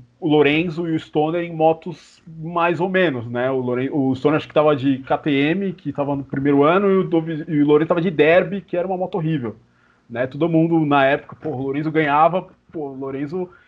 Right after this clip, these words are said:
é um ca-, é, é, é um cara pro futuro, né? E chegou na duzentos e cinquenta foi isso que aconteceu. O Lorenzo ganhou os dois mil e dezesseis, dois mil e sete do,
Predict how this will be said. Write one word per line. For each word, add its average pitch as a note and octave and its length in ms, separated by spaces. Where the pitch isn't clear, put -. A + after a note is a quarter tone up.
é C3+ 120
um E3+ 120
ca-, E3 340
é, C#3+ 40
é, C#3 440
é C3+ 40
um C#3+ 80
cara D3+ 240
pro D3+ 140
futuro, F3+ 400
né? C3+ 160
E F3 160
chegou F3 280
na F3+ 80
duzentos E3 220
e - 20
cinquenta F3 260
foi G3 140
isso F#3+ 80
que - 60
aconteceu. G3 540
O C#3 60
Lorenzo D3 560
ganhou D#3+ 800
os B2 160
dois C3+ 220
mil C#3+ 120
e - 20
dezesseis, D3 1040
dois E3 120
mil E3+ 100
e - 20
sete D3 320
do, D#3+ 320